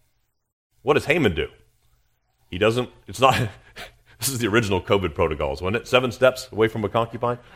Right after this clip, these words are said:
Social distancing of the, of the first order. Um, well, it wasn't that Haman counted out eight steps just to make sure, or that he fled from that. No, he goes the other direction. How much worse do you suppose an infraction would be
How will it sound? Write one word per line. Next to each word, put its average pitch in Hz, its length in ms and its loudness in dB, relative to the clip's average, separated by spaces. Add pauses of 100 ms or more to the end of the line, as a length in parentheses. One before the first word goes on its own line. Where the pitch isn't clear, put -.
(400)
Social 143 320 10
distancing 127 500 0
of 107 100 0
the, 101 80 4
of 98 160 2
the 98 80 2
first 120 280 0
order. 120 360 4 (600)
Um, 92 380 6 (920)
well, 117 160 4
it 123 120 4
wasn't 151 320 6
that 135 120 4
Haman 135 300 4
counted 123 280 6
out 110 200 12
eight 123 180 2
steps - 440 -2
just 113 220 -4
to 113 80 0
make 98 180 2
sure, 90 440 0 (840)
or 104 120 2
that 101 120 4
he 104 100 -4
fled 123 340 4
from 98 160 -4
that. 80 180 -2
No, 113 180 4
he 120 100 -2
goes 123 240 0
the 90 120 -6
other 135 180 0
direction. - 480 -12 (840)
How 147 120 4
much 208 200 0
worse 147 240 2
do 147 120 -4
you 131 60 0
suppose 101 580 4
an 101 100 -4
infraction 107 580 2
would 85 160 -4
be 80 500 -4